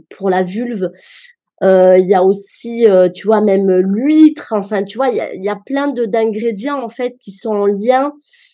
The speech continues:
Euh, on pourra faire, si tu veux, une, <laughs> une session spécifique. Mais en fait, il su-, il suffit d'observer, par exemple,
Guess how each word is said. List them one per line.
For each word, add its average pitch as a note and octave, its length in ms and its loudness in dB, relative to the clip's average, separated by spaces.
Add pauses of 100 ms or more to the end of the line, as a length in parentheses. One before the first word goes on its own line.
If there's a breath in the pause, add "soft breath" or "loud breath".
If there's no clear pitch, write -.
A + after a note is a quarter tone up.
(360 loud breath)
Euh, F3+ 640 0
on F3+ 160 -2
pourra G#3 220 -6
faire, A#3+ 260 -6
si F#3+ 140 -14
tu - 160 -10
veux, G#3+ 100 2
une, G#3 220 2
<laughs> F#3+ 100 2
une G#3 140 0
session A#3+ 420 0
spécifique. - 840 -2 (680 soft breath)
Mais A3+ 140 4
en A#3+ 80 0
fait, D4+ 200 -2
il A#3 60 -12
su-, - 220 -14 (260)
il A#3+ 100 -8
suffit B3+ 280 -8
d'observer, C4 580 0
par B3+ 180 -6
exemple, A#3 440 -2